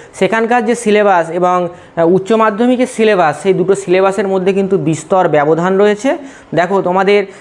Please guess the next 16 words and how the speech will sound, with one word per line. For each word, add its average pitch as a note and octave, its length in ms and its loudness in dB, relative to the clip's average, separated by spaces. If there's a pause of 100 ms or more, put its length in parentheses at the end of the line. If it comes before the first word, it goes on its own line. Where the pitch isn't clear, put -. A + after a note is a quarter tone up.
আহ, F3 180 0
সিলেবাসে G3+ 520 0
আশি D#3 400 -2
নম্বরের G3 500 2
হচ্ছে F#3 220 -2
লিখিত D#3 340 -2
পরীক্ষা A3+ 520 0 (260)
আর D#3+ 160 0 (100)
কুড়ি E3+ 200 2
নম্বরের F#3+ 480 2 (300)
প্রজেক্ট। D3 500 0 (200)
এই E3+ 140 2
কুড়ি F3+ 300 2
নম্বরের G3+ 400 2
প্রজেক্টের F3 540 0
মধ্যে F3 420 0